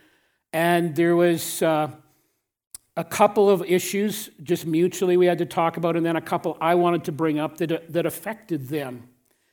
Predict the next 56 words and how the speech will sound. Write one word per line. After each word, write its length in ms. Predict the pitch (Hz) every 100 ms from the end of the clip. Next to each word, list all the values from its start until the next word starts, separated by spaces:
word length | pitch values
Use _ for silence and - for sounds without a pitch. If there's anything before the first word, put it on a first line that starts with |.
| _ _ _ _
And 120 | 180
so 140 | - 190
we're 100 | 196
talking 500 | - 214 226 247 240
about 280 | 214 214
these 200 | 214 202
weighty 400 | 170 185 196 208
matters. 540 | 202 185 180 185 190 180
We 160 | 180
blow 400 | 175 143 180 202
through 300 | 220 214 208
the 80 | 190
first 420 | 175 - 175 175
three. 200 | - 170
They 180 | 175 170
go 180 | 156 175
really 320 | 165 190 196
quite 420 | 180 - 175 156
well, 380 | 147 151 143 165
and 80 | 151
it's 180 | 147 -
just 220 | 170 147
really 300 | 151 170 165
going 280 | 147 151 147
well. 220 | 147 151 - - - -
And 120 | 185
it's 160 | 185
time 320 | - 220 247 262
for 180 | 254
me 180 | 233 226
to 80 | 208
talk 380 | 208 - 190 185
about 260 | 185 180 175
the 80 |
fourth 420 | 175 - 175 175 175
one, 120 | 160
and 120 | 160
I 80 | 165
had 200 | 170 160
just 260 | 196 208
this, 260 | - 185 - - _ _ -
I'll 80 |
just 220 | 170 247 -
use 220 | 247 196
this 180 | 240 240
terminology, 680 | - 220 214 208 185 165
this 240 | 170 170 -
check 480 | - - 208 208
in 100 | 208
my 200 | 190 185
spirit, 520 | 170 - - 160 139 -
I 100 | 151
think, 220 | 147 160
from 160 | 151 151
the 80 | 151
Spirit. 420 | 151 - 135 131